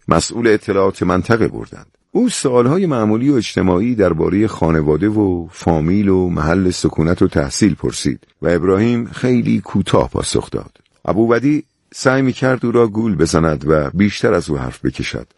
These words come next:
اما ابراهیم به سیاست پاسخهای کوتاه پایبند بود. بعد دربارهٔ فعالیت دانشجویی‌اش در دانشگاه پرسیدند، اما جوابی جز "بله، نه،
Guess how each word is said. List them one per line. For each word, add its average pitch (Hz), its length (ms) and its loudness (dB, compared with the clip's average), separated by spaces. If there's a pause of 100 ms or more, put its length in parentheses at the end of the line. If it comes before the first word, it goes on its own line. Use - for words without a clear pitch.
(120)
اما 104 280 2
ابراهیم 123 540 -2
به 156 80 2
سیاست 104 680 0
پاسخهای 92 800 0
کوتاه 87 540 -2
پایبند 55 440 -2
بود. - 220 -16 (280)
بعد 160 340 -2 (180)
دربارهٔ 107 460 2
فعالیت 107 800 0
دانشجویی‌اش 107 920 0
در 95 140 2
دانشگاه 92 800 0 (100)
پرسیدند، 60 640 -2 (240)
اما 87 480 0 (100)
جوابی 92 560 0
جز 85 380 2 (280)
"بله، 85 560 0 (360)
نه، 85 340 0